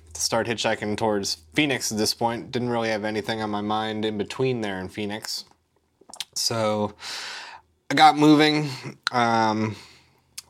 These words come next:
the first ride I got was really cool. It was this couple, and they were going to, like, Cloudcroft-ish kinda area. Well, that was the name of the brewery that we stopped at. They're like, "Hey, you hungry? You wanna get a beer?"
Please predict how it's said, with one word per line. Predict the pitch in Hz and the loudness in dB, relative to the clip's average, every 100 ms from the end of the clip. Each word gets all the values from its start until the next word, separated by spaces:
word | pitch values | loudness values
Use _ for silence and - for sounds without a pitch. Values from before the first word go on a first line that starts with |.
| _ | _
the | - | -4
first | - - 165 - | 0 2 4 4
ride | 156 151 | 4 6
I | 131 | 6
got | 110 117 117 101 107 | 4 6 6 4 2
was | 110 101 | 2 2
really | 110 107 | 2 2
cool. | 101 113 101 101 113 | 2 0 0 -2 -2
It | |
was | 120 107 | -4 -2
this | 110 | -4
couple, | - 120 - 113 110 113 | -2 -2 0 -2 -2 -6
and | 120 110 | -8 -4
they | 113 | -4
were | 117 | -2
going | 113 113 113 110 107 107 107 - | -2 -2 -2 -2 -4 -6 -8 -8
to, | - 120 117 110 107 101 95 92 92 | -4 -2 0 0 0 0 -2 -4 -6
like, | 87 87 - _ | -8 -8 -12 _
Cloudcroft-ish | - - 101 101 113 117 - 143 147 156 151 - - 185 185 170 - | -16 -8 -4 0 0 -2 -2 0 0 0 -4 -8 -8 -2 0 -2 -6
kinda | - 165 165 160 | -4 -4 -2 0
area. | 147 160 170 175 175 175 | 2 4 4 4 2 4
Well, | 151 | 6
that | 131 | 6
was | 139 139 | 6 4
the | |
name | 139 135 | 2 2
of | |
the | 113 | 2
brewery | 95 - 277 214 139 131 135 | 0 0 4 8 10 10 10
that | 117 | 6
we | 117 | 4
stopped | - - 113 110 | 2 2 2 4
at. | 123 127 | 2 4
They're | 127 | 4
like, | 120 117 | 4 6
"Hey, | 139 131 | 6 6
you | 117 | 4
hungry? | 127 131 131 | 2 6 6
You | 127 | 6
wanna | 123 117 | 4 2
get | 107 | 2
a | 104 | 4
beer?" | 95 123 113 117 | 6 6 4 0